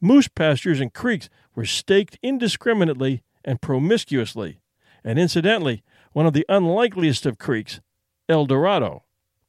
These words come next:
Olaf Nelson laid claim to five hundred of its linear feet, duly posted his notice, and as duly disappeared. At that time, the nearest recording office was in the police barracks at Fort Cudahy,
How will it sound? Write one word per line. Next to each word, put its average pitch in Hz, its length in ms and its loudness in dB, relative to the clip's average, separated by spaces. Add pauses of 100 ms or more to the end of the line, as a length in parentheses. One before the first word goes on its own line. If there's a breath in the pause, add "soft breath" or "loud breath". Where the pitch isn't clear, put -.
(320)
Olaf 185 440 2
Nelson 180 460 0
laid 160 200 -2
claim 180 280 0
to 135 120 -2
five 202 420 0
hundred 190 280 0
of 135 100 0
its - 160 -10
linear 165 320 0
feet, 147 340 -10 (580)
duly 220 380 2
posted 196 440 0
his 147 160 2
notice, 139 420 0 (600)
and 151 200 -2
as 131 220 -2
duly 135 480 -4 (320)
disappeared. 185 680 -2 (1000)
At 123 100 -6
that 220 200 -2
time, 165 280 -2 (220 soft breath)
the - 120 -4
nearest 180 380 2
recording 185 460 2
office 143 420 -2
was 139 140 0
in 170 120 2
the 147 100 0
police 170 360 -2
barracks 175 440 0 (180)
at 131 180 -6
Fort 190 280 2
Cudahy, 151 680 0